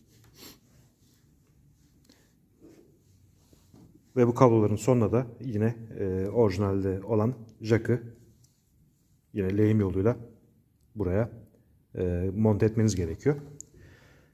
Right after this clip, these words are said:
Bu şekilde. Ölçümü gerçekleştirmek için bu şekilde bağlantımı oluşturdum.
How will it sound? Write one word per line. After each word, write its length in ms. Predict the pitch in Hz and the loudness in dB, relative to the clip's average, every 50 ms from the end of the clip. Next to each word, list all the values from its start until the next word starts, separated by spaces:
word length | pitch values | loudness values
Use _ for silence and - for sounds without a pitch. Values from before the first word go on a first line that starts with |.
| _ _ _ _ _ _ _ _ _ _ _ _ _ _ _ _ _ _ _ _ _ - | _ _ _ _ _ _ _ _ _ _ _ _ _ _ _ _ _ _ _ _ _ -6
Bu 60 | - | -2
şekilde. 340 | - 110 - 90 87 82 - - - - - - _ _ _ _ _ _ _ _ _ _ _ _ _ _ _ _ _ _ _ _ _ _ _ _ _ _ _ _ _ _ _ _ _ _ _ _ _ - | 0 0 0 0 -4 -6 -8 -10 -18 -20 -20 -20 _ _ _ _ _ _ _ _ _ _ _ _ _ _ _ _ _ _ _ _ _ _ _ _ _ _ _ _ _ _ _ _ _ _ _ _ _ -6
Ölçümü 320 | 117 113 113 - 135 131 | -4 -4 -2 0 2 4
gerçekleştirmek 680 | 123 127 123 - - - - 98 - - - 135 113 - | 4 4 2 2 -2 -2 -2 -4 -4 -2 -4 -4 -4 -2
için 160 | - 131 127 | -2 -4 -4
bu 60 | 117 | -2
şekilde 380 | - 120 110 - 98 95 92 95 | -2 -4 -4 -4 -6 -6 -4 -2
bağlantımı 480 | 98 104 107 110 110 110 - 123 123 | -2 0 0 0 0 -2 -2 -2 -2
oluşturdum. 460 | 123 117 117 117 - 117 113 131 - | 0 -2 -2 -4 -6 -4 -4 -6 -6